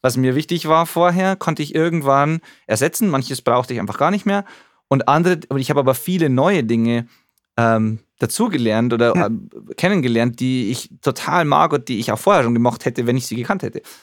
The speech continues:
Speaker 2: Mhm.
Speaker 1: So, deswegen meine Frage: Was würdest du sagen, was ist so dein Nummer eins Gericht oder Lebensmittel, das du nur kennst, weil du irgendwann aufgehört hast, Fleisch zu essen oder, oder dich vegetarisch, äh, begonnen hast zu ernähren?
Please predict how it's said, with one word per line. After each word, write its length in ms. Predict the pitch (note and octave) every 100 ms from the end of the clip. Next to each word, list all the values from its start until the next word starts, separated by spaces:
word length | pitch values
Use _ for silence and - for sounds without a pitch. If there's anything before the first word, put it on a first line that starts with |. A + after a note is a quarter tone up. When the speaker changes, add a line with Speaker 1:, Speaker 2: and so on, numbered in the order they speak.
| _
Speaker 2:
Mhm. 160 | - D3+
Speaker 1:
So, 100 | F3+
deswegen 360 | B2+ C3 D#3+ D3+
meine 180 | C#3+ C3+
Frage: 400 | C3 C3+ C#3+ F3+ _ _ _ _ _ _ -
Was 140 | - B2+
würdest 220 | D3 D3
du 40 | C#3
sagen, 260 | C#3 C3
was 100 | A#2+
ist 120 | D3
so 60 | -
dein 180 | A#2 A#2+
Nummer 240 | B2+ B2
eins 480 | A2+ B2 C#3 C3+ -
Gericht 380 | B2+ C3 D3+ -
oder 140 | B2 A#2
Lebensmittel, 600 | B2+ D#3+ D3+ D3+ D3 C#3+ - - _ -
das 240 | C3 -
du 100 | C3
nur 380 | B2+ C3+ E3 G3
kennst, 580 | - E3+ D#3+ D#3+ - A#2
weil 320 | B2 C3 C#3+
du 300 | B2+ B2+ C3
irgendwann 440 | - B2 B2 A#2+
aufgehört 400 | F#2 - - A2+
hast, 140 | A2 -
Fleisch 200 | A#2 A#2+
zu 120 | -
essen 180 | - -
oder, 220 | G#2 G#2
oder 120 | G2+
dich 140 | A2 A2+
vegetarisch, 540 | A#2 G#2+ - A#2 A2
äh, 160 | - F#2
begonnen 280 | - G2+ A2
hast 140 | G#2+
zu 100 | -
ernähren? 400 | F#2 G#2 G2+ G#2